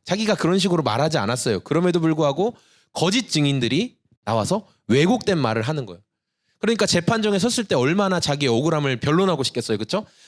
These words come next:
"내가 이렇게 억울하다. 내가 저놈들 정말 나쁜 놈이다." 그러면서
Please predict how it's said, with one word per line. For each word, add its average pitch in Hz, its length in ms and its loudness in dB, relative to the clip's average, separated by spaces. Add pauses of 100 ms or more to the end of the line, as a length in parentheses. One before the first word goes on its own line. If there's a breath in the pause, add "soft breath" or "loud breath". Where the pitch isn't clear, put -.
"내가 170 180 2
이렇게 185 220 2
억울하다. 165 560 2 (460)
내가 180 200 0
저놈들 190 340 0
정말 185 200 2
나쁜 160 240 -2
놈이다." 180 260 0
그러면서 165 680 0